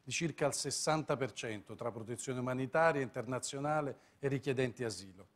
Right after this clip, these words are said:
E l'altra, ovviamente, è quella di capire quali sono le condizioni nelle quali vivono queste persone che dovrebbero avere un percorso di integrazione,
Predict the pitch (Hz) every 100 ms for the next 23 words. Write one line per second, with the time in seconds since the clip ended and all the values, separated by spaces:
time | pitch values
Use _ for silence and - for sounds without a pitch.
0 | _ _ _ _ _ _ _ - 214 202
1 | 160 170 - 202 170 156 139 170 151 131
2 | 123 160 160 160 - 156 151 131 135 127
3 | - 165 165 165 170 - 143 147 165 160
4 | 135 123 143 147 147 165 151 131 135 165
5 | 147 135 151 131 117 139 - 127 160 -
6 | 208 131 98 92 _ _ _ _ _ _
7 | - 156 156 151 143 135 135 120 139 151
8 | 147 135 139 135 143 139 135 131 127 127
9 | 127 139 113 143 131 - 143 131 127 123
10 | 110 127 127 127 147 143 - 180 113 101